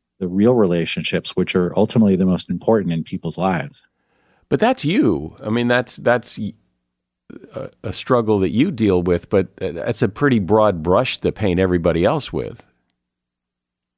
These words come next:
Speaker 1: Well, that's when people get addicted, right? So lots of people, like you just said yourself, that, uh, you can just turn it off when you want. So that's not an addiction. An addiction is when it starts to interfere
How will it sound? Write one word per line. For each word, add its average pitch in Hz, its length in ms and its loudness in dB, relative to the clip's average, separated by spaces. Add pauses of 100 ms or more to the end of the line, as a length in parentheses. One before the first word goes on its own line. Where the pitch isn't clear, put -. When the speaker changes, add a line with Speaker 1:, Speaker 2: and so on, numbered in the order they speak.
(180)
Speaker 1:
Well, 123 100 2
that's 123 400 0
when 117 340 4
people 117 360 2
get 107 220 2
addicted, 80 640 -6 (180)
right? 95 280 2
So 101 340 2
lots 101 360 0
of 110 100 -2
people, 110 320 2
like 104 200 0
you 117 100 4
just 120 200 -2
said 98 260 0
yourself, 90 720 -4 (480)
that, 92 340 2
uh, 101 80 4
you 95 220 4
can 101 160 0
just 95 200 -2
turn 98 220 0
it 85 60 0
off 82 360 0 (220)
when 87 200 -4
you 90 100 0
want. 110 320 0
So 85 400 -2 (360)
that's 87 280 0
not 87 180 2
an 82 180 2
addiction. 85 560 -2 (380)
An 98 80 4
addiction 120 400 2
is 104 140 2
when 101 140 4
it 92 80 0
starts 98 340 0
to 104 100 -4
interfere 95 1040 0